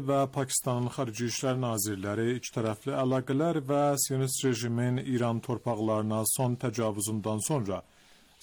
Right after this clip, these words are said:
son regional hadisələr haqqında fikir mübadiləsi aparıblar. Çərşənbə axşamı Pars Dayn hesabatına görə Pakistanın baş nazirinin müavini və Xarici İşlər Naziri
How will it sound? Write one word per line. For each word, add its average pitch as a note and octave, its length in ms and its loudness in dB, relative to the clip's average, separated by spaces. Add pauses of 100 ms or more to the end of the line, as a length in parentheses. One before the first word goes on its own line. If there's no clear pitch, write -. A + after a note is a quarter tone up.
son C3+ 240 2
regional C#3 480 2
hadisələr D3+ 640 0
haqqında A2 580 -2 (320)
fikir D3+ 480 -4
mübadiləsi G2 540 0
aparıblar. F#2+ 500 -8 (720)
Çərşənbə D#3+ 480 2
axşamı F3+ 320 2
Pars E3 320 0
Dayn D#3 240 2
hesabatına D#3+ 560 0
görə G#2 320 0
Pakistanın C3+ 560 -2
baş C3 240 -2
nazirinin C3 480 2
müavini C#3 460 2 (340)
və C3 240 2
Xarici C#3+ 400 0
İşlər E3 240 -2
Naziri C#3 480 4